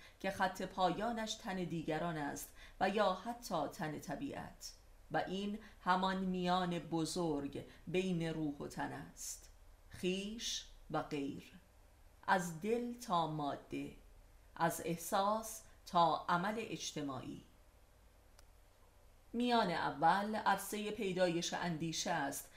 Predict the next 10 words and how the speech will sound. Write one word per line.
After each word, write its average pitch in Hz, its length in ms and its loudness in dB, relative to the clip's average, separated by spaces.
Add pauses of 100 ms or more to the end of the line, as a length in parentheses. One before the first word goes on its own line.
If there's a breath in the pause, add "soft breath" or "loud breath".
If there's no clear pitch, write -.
(180 loud breath)
و 202 120 4
میان 220 440 0
دوم 143 600 -2 (240 loud breath)
عرصهٔ 196 480 0
پیدایش 175 600 0
عمل 165 420 -2
است 214 480 -2
و 175 140 2
میان 202 440 -2
سوم 196 640 -2